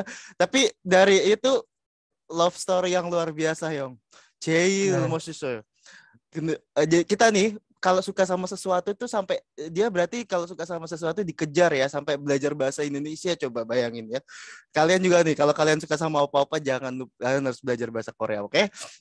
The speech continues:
Speaker 1: Pokoknya ya, ya harus bisa. Eh, jadi teman-teman, dia aja bisa nih, dia membuktikan ya, Yongnya membuktikan bahwa, apa ya,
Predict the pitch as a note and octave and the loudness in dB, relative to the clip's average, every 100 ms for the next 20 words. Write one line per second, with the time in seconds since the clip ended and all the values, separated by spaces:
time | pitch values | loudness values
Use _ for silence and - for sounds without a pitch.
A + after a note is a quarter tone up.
0 | - C3+ D3 D3 D3 F#3 - - - _ | -8 0 2 4 4 4 2 -12 -20 _
1 | - C#3 E3+ - E3+ F3+ D#3 B2+ C3 B2+ | -6 -4 -4 -6 0 0 0 -4 -8 -6
2 | B2+ D3 D3+ D#3 D3+ D3 _ _ F3 F#3 | -6 -4 -4 -4 -6 -10 _ _ 0 2
3 | F#3+ F#3+ G3+ B3 B3 G3+ D#3+ B3 C4 G#3+ | 4 2 0 0 2 0 0 2 2 0
4 | G#3 - G#3+ A#3 G#3 D#3+ C3+ D#3+ _ _ | -2 -4 -6 2 2 2 -2 -4 _ _
5 | F3+ F3+ F#3+ A3 G3+ F#3+ - F#3+ F#3 G#3 | 0 0 2 -2 -2 -4 -6 -8 -4 -2
6 | G#3 D#3+ C#3 D3 C#3 C#3+ _ _ B2 A#2 | -2 -2 -2 0 0 -4 _ _ -20 -20
7 | _ E3+ E3 C3+ | _ -6 -4 -4